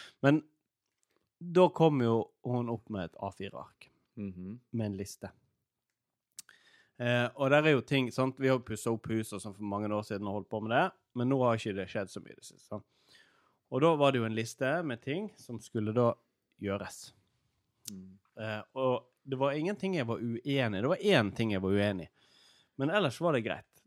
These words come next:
Speaker 1: Liksom, du skulle gjøre sånn, man drar fram, eh, sånn der dusjkabinettet, shine litt bakom der. Var noe male, noe vinduskarmer, noe styr.
Speaker 2: Har dere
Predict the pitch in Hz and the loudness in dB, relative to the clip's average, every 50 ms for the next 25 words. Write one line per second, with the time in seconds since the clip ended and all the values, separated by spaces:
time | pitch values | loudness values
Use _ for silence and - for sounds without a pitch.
0 | _ 131 131 117 - 120 110 107 110 - - 135 123 120 127 131 127 117 139 135 | _ -8 -8 -8 -6 -8 -8 -8 -10 -8 -2 0 2 2 2 2 0 -4 -4 -6
1 | 131 123 117 117 110 110 - 107 107 107 113 113 - - 127 120 113 110 98 - | -4 -4 -4 -6 -4 -4 -2 0 0 0 0 -2 -4 -4 -2 -2 -2 -2 -4 -10
2 | _ _ _ _ _ _ _ _ _ _ _ _ _ 117 110 107 107 104 104 101 | _ _ _ _ _ _ _ _ _ _ _ _ _ -8 -6 -6 -4 -4 -4 -6
3 | 101 101 95 92 95 98 98 98 101 - - _ _ _ _ _ - - 127 117 | -6 -8 -8 -10 -12 -14 -16 -16 -18 -18 -20 _ _ _ _ _ -14 -12 -8 -8
4 | 110 107 104 107 127 123 - - - - 117 107 98 101 104 104 104 - _ _ | -6 -8 -6 -4 -6 -6 -6 -8 -8 -6 -6 -6 -6 -6 -10 -10 -12 -12 _ _
5 | - 104 104 107 104 - - 113 110 110 110 113 113 107 107 - - 110 104 107 | -10 -8 -8 -8 -8 -8 -6 -4 -4 -4 -4 -4 -6 -8 -8 -4 -2 0 0 0
6 | 110 - - 113 110 110 110 110 113 113 113 117 117 117 120 117 113 110 110 107 | 0 -2 -6 -8 -6 -2 -2 0 0 0 -2 -4 -8 -12 -10 -8 -6 -6 -6 -8
7 | 104 101 104 113 113 110 107 107 107 113 117 117 113 110 104 104 104 107 110 110 | -8 -10 -10 -10 -8 -6 -4 -2 -2 -2 -2 -2 -2 -2 -2 -4 -4 -6 -6 -4
8 | 113 110 110 110 104 - - 120 120 113 110 107 104 95 92 - - 120 139 160 | -4 -6 -6 -6 -8 -6 -4 -2 -2 -2 -2 -4 -6 -6 -8 -6 -2 0 0 0
9 | - - - 190 - 147 | -2 -4 -8 -12 -12 -12